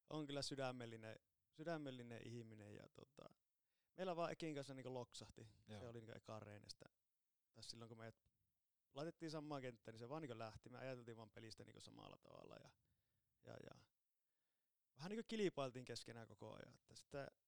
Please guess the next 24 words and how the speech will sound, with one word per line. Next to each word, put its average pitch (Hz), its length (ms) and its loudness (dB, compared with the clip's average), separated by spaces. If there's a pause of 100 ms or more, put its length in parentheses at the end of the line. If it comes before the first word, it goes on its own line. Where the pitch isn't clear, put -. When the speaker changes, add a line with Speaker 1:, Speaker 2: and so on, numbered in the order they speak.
Speaker 1:
se 170 140 0
niinku 156 180 2 (320)
vielä 143 160 0
toi 131 200 0
semmoisen 135 200 -2
oman 131 240 0
sykäyksen 113 480 -4
tohon. 110 320 -6 (260)
Kuitenkin 120 300 -8
ol-, 113 220 -10 (320)
Eki 117 240 -8
oli 113 100 -6
jo 110 60 -8
kolmekymmentäviisi 113 800 -6
vai - 80 -14
mitähän, 110 340 -8
me 127 340 -6
oltiin 131 260 -4
niinku 131 200 -2
pikkupoikia - 760 -6
siellä, - 240 -14
että - 240 -20 (1120)
me 123 160 -8 (600)
niinku 123 220 -4